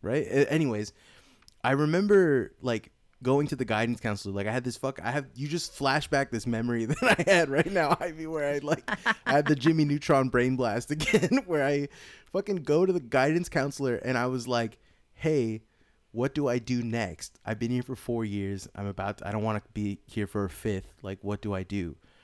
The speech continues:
And then she looked at me and was like, "I don't know." And I'm like, "Dog, you are the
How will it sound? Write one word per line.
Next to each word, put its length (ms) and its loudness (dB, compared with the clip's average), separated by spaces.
And 120 -4
then 120 -2
she 160 -4
looked 180 0
at 120 4
me 80 2
and 40 2
was 100 -4
like, 140 -6
"I 220 -8
don't 100 0
know." 260 -2
And 100 2
I'm 120 2
like, 180 2
"Dog, 300 0
you 180 0
are 100 2
the 220 -8